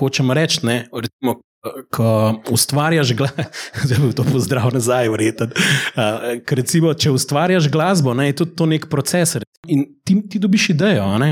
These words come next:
Zdaj, včasih je bilo tako, ne vem, vzel si neki inštrument, ali klavir, ali kitaro, nekaj zapisal, ali posnel, to je bilo že advanced, ne, ko si lahko snemal. Pol je pa stekel proces v studiu, pa tudi s produkcijo, a ne? Ne vem, mogoče boš pač samo rekel:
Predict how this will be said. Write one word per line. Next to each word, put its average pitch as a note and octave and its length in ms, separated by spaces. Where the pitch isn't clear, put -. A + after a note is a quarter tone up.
Zdaj, C#3 240
včasih F3 400
je - 80
bilo D3+ 100
tako, F#3 240
ne C3 80
vem, C3+ 240
vzel C#3+ 240
si E3 140
neki D#3+ 100
inštrument, F#3 640
ali A2+ 160
klavir, E3+ 400
ali C#3 100
kitaro, D#3+ 540
nekaj D3 320
zapisal, D3 560
ali A#2 180
posnel, D#3 560
to C#3 140
je C3 80
bilo C3 100
že B2 160
advanced, A#2 480
ne, A2+ 140
ko A#2+ 100
si C3 100
lahko A#2 160
snemal. E3+ 380
Pol E3+ 240
je F3 80
pa E3+ 160
stekel E3+ 400
proces E3 720
v C3 80
studiu, C3 560
pa C3 80
tudi - 220
s - 20
produkcijo, B2 640
a F#2+ 80
ne? B2+ 140
Ne A2 80
vem, G3 320
mogoče D3 380
boš E3 180
pač E3 160
samo F3 240
rekel: F3+ 160